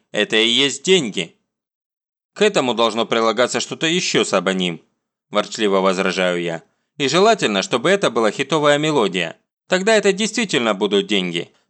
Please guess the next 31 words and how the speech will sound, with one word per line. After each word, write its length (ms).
А 60
дружеское 680
распитие 480
соджу 520
можно 340
устроить 480
с 80
кем 220
угодно 400
и 200
где 240
угодно". 600
Шеф 340
опять 300
вздыхает. 640
"Как 200
же 140
порой 320
трудно 420
вложить 380
в 80
чужую 380
голову 420
здравую 480
мысль, 460
когда 300
хозяин 540
головы 400
этого 240
не 160
желает", 560